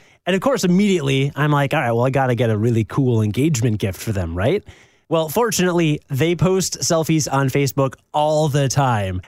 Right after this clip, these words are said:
So I went to their Facebook profiles, and you know how you can kind of feature a, a photo that you really like?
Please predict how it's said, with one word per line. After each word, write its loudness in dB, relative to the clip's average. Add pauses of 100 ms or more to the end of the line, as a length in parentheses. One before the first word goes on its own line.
(120)
So -2
I 2
went 0
to -2
their 2
Facebook -2
profiles, 2
and 0
you 2
know 4
how 4
you 2
can -2
kind 0
of -4
feature 0
a, 2
a 0
photo 0
that -2
you 0
really 2
like? -2